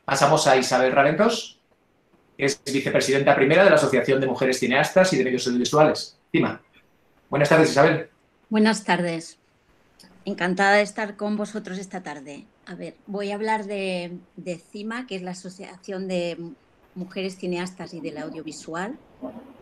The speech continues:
Speaker 2: Esta asociación se creó en el año dos mil seis por un grupo de cineastas que querían impulsar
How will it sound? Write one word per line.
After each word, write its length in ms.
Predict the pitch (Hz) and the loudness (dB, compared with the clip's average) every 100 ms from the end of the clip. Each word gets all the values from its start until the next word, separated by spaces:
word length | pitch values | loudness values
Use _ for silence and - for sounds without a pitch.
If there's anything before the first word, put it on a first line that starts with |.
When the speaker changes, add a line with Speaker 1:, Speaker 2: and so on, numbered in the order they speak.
| _ - | _ -12
Speaker 2:
Esta 200 | 196 247 | -4 -4
asociación 600 | 254 247 240 196 226 254 | -4 -6 -6 -6 -6 -6
se 160 | 247 | -6
creó 240 | 214 196 202 | -8 -4 -4
en 100 | 220 | -2
el 120 | 196 | -4
año 320 | 185 214 226 | -4 -4 -4
dos 200 | 226 190 | -4 -6
mil 220 | 190 190 175 | -4 -4 -4
seis 640 | - 175 190 294 - - - | -6 -6 -6 -8 -12 -16 -12
por 140 | 196 | -6
un 100 | 185 | -4
grupo 340 | 185 196 190 | -4 -6 -6
de 140 | 180 175 | -4 -6
cineastas 720 | - 180 165 165 180 233 240 | -6 -6 -6 -8 -12 -14 -14
que 140 | - | -10
querían 320 | 190 - 175 180 | -6 -4 -2 -4
impulsar 640 | 175 180 175 - 180 170 | -4 -8 -10 -6 -6 -6